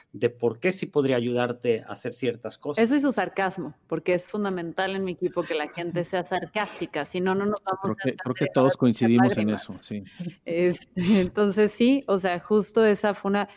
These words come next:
Speaker 2: de las anécdotas. Entonces, sí, sí es
Speaker 3: Pero,
Speaker 2: interesante.
Speaker 3: y nuevamente, es, es, es todo esto que menciona Charlie, todo es-, toda esta manera de responder estos argumentos, este, son una ventana hacia la personalidad y hacia lo que se convierte en el branding de la persona.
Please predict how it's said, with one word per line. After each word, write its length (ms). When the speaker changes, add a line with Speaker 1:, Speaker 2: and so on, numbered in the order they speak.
Speaker 2:
de 60
las 200
anécdotas. 680
Entonces, 540
sí, 200
sí 140
es 80
Speaker 3:
Pero, 120
Speaker 2:
interesante. 400
Speaker 3:
y 80
nuevamente, 800
es, 260
es, 240
es 160
todo 260
esto 260
que 100
menciona 320
Charlie, 320
todo 180
es-, 240
toda 180
esta 200
manera 340
de 60
responder 540
estos 260
argumentos, 760
este, 680
son 220
una 140
ventana 760
hacia 720
la 200
personalidad 840
y 140
hacia 260
lo 80
que 80
se 80
convierte 420
en 60
el 80
branding 480
de 100
la 120
persona. 500